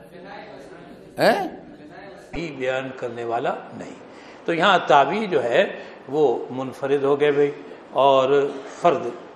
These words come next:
Speaker 2: فرد واحد ہو گیا، اور ان سے محمد ابن ابراہیم التیمی صرف اکیلے یہی روایت کرنے والے،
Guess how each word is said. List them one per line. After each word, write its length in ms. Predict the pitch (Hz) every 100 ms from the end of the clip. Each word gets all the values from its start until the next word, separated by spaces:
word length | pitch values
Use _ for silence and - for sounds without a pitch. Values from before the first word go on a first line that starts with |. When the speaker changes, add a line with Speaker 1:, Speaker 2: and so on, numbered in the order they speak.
| -
Speaker 2:
فرد 200 | 139 127
واحد 340 | 123 123 151
ہو 160 | 156 135
گیا، 160 | 135 131 - - -
اور 240 | - 175 180 - 214
ان 180 | 220
سے 520 | 208 - 165 185 185 175
محمد 500 | 143 143 185 190 160
ابن 200 | 156 151 151 151 -
ابراہیم 540 | 156 143 135 170 202 147
التیمی 580 | 156 - 143 135 147 143 - - - - - - -
صرف 340 | 269 254 - -
اکیلے 520 | 170 208 208 151 - - -
یہی 300 | 147 143 165 - - -
روایت 440 | 127 131 131 185 - - -
کرنے 260 | 117 95 -
والے، 160 | -